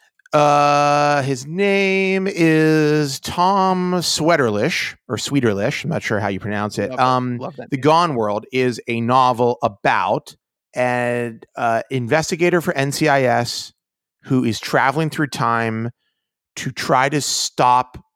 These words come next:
Speaker 1: uh, humanity from, like, ending, and also trying to solve a murder of a family,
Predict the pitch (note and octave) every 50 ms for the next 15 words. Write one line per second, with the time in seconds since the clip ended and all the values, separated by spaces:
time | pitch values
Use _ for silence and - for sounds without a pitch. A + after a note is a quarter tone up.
0 | _ _ _ _ _ B2 A2+ A2+ A2 A2 G#2+ F#2 - B2+ A#2 A#2 A#2+ A#2+ B2 B2+
1 | C3 A#2+ B2 A#2 G#2+ - - A#2+ A2 G#2 G#2 G#2 G#2+ G#2+ G2+ G2 - - _ A#2+
2 | G#2 - - G#2+ - - - - B2 A#2+ A2+ A2 G2 F#2+ F#2+ F#2 F#2 G2 B2 D#3+
3 | E3 _ _ _ _ _ _ _ _ _ _ _ _ _ _ _ _ _ _ _
4 | - C3 B2+ B2+ - C#3 D3+ F3+ E3+ - F#3+ F3 D#3+ - - D3+ D3+ D3 C#3+ C3
5 | - - D3+ C3 B2+ B2 B2+ B2+ B2 G#2+ - - _ _ _ _ - A#2 A#2 A2+
6 | A2 A2 A2 A2 G#2+ A2 A2 A#2+ B2 C3+ D3 D#3+ D#3+ C#3+ B2 B2+ A#2 - - C3+
7 | B2+ B2 A#2+ A#2+ A#2+ A#2 A#2+ A#2 A2+ A#2 A#2 A#2